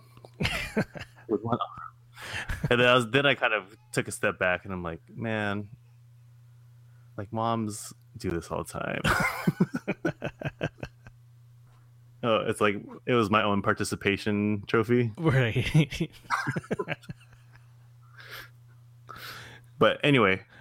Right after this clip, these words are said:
Speaker 1: Uh, well,
Speaker 2: I took it, I took
Speaker 1: that's
Speaker 2: it
Speaker 1: true.
Speaker 2: as a,
Speaker 1: Th-, hey,
Speaker 2: my
Speaker 1: man, take, take the W
Speaker 2: Yep.
Speaker 1: whenever you can, dude.
Speaker 2: <laughs>
Speaker 1: Oh, so,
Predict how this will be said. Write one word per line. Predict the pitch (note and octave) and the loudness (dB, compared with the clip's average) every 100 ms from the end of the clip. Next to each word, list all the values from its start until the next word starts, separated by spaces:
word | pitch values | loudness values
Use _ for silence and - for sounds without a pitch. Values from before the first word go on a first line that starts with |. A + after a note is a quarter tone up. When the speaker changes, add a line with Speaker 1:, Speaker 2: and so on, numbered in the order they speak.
| - | -4
Speaker 1:
Uh, | C#3+ | 0
well, | E3 D#3+ | 4 4
Speaker 2:
I | D#3+ | 4
took | - | 2
it, | F#2 F#2 - | -2 -4 -4
I | |
took | C3 | -2
Speaker 1:
that's | D3 G#2+ | 0 0
Speaker 2:
it | |
Speaker 1:
true. | F#2 | 0
Speaker 2:
as | - - - | 0 -6 -2
a, | G#2+ - _ _ C#3+ | 0 -2 _ _ -12
Speaker 1:
Th-, | - - - | -10 -4 0
hey, | |
Speaker 2:
my | B2 F#2+ | 4 4
Speaker 1:
man, | F#2 F#2+ A2+ | 2 0 -4
take, | - B2+ - _ _ - | -2 -2 -2 _ _ -4
take | - C3 | 0 0
the | A#2+ | 0
W | A#2+ A2+ G#2+ | 2 4 4
Speaker 2:
Yep. | G#2+ | 4
Speaker 1:
whenever | G#2+ G#2+ G#2 | 0 -2 -2
you | G2+ | -4
can, | - G2+ G2 | -2 -2 -2
dude. | F#2+ F#2+ - - | -2 -4 -8 -4
Speaker 2:
<laughs> | - - - - - - - _ _ _ _ _ _ _ _ _ _ _ _ _ _ _ _ _ _ - - - - - | -4 -4 -18 -20 -20 -20 -20 _ _ _ _ _ _ _ _ _ _ _ _ _ _ _ _ _ _ -20 -20 -20 -10 2
Speaker 1:
Oh, | D3 D3+ A2+ | 4 4 0
so, | - C3 A#2+ A2+ A2+ | -2 0 2 0 -4